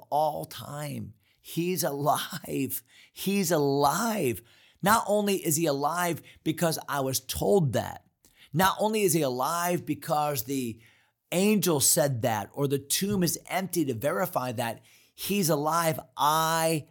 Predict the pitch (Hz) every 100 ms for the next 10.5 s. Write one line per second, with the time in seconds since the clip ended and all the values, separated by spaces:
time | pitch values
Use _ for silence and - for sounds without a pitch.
0 | - - 147 143 147 143 143 120 - -
1 | - - 139 151 147 147 143 143 135 135
2 | - 127 127 117 98 95 - _ _ _
3 | _ _ - 123 - - 147 170 170 151
4 | 117 - - - - 185 190 180 160 143
5 | 147 135 107 98 - _ _ 135 139 139
6 | 135 - 156 165 170 175 151 - _ -
7 | _ _ _ - 143 170 175 131 98 -
8 | - 143 156 139 131 170 185 165 147 170
9 | 170 110 147 127 98 90 90 _ _ _
10 | - 123 123 -